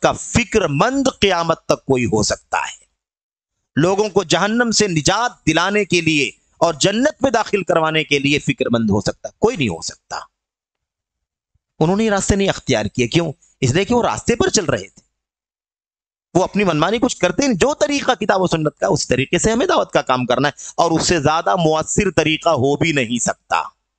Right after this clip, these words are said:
उससे ज्यादा मुअस्सिर तरीका नहीं हो सकता है। इसलिए हमें इस बात को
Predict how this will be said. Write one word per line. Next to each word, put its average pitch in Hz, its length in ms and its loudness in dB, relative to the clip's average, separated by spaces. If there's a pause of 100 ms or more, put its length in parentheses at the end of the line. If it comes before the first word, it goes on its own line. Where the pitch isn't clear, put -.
(500)
उससे 143 180 0
ज्यादा 143 240 2
मुअस्सिर 131 420 0
तरीका 135 560 -2 (360)
नहीं 143 120 2
हो 104 140 0
सकता - 380 -10
है। - 60 -18 (100)
इसलिए 151 260 0
हमें 123 200 2
इस 117 160 -2
बात 123 220 0
को 262 300 0